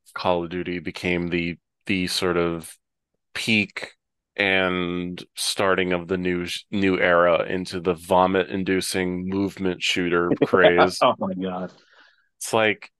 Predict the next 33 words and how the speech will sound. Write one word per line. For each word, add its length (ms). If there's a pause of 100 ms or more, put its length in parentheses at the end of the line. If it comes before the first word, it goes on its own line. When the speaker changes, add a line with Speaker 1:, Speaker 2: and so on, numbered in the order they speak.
(300)
Speaker 1:
you 120
know, 240 (480)
my 320
big 260 (140)
thinking 760
when 180
I 80
see 380
these, 300
like, 280
Zoomers, 680
like, 200
spazzing 580
out 240
on 180
their 160
keyboards 580 (100)
and 140
their 80
controllers, 840 (580)
it's 100
like 360 (160)
the 100
kids 500
yearned 380
for 160
bunny 320
hopping 540
and 140
strafe 380
jumping 480
and 120
Quake, 540